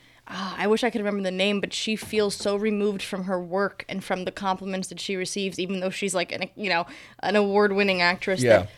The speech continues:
Speaker 1: that it's like, it, it almost, it feels out of body for her. It's like everything she does is still never enough, and that's, I think, can apply to so many of us.
Speaker 2: Yeah, that's why, I mean, I just for the first time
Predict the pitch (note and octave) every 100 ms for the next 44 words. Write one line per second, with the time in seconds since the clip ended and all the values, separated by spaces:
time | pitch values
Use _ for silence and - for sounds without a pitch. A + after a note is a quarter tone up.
0 | - - F#3 F#3+ G3+ F#3 - F#3+ - F3+
1 | G#3 G#3 G#3 - G#3+ G#3+ G3 E3+ E3 E3+
2 | F3+ A3 - - E3 - - G#3 - F#3+
3 | G3 G3+ F#3 F3 F3 E3+ G3 F#3+ E3 D#3+
4 | - F3 E3+ D3+ C#3+ C#3+ C#3+ A#2+ - -
5 | F3 D#3 - - - - - F#3+ F#3+ F#3
6 | G3+ D#3 - D3+ - - E3+ D#3 B2 -
7 | C2 B1+ - - - - - - - -
8 | - - - - - C#3 B2+ - D3+ D3+
9 | C3 C#3 B2+ A#2 - A2+ C3+ C#3 - A#2+
10 | A#2 - C3 A2 - G#2 G2+ - G2+ F#2+
11 | F#2 G2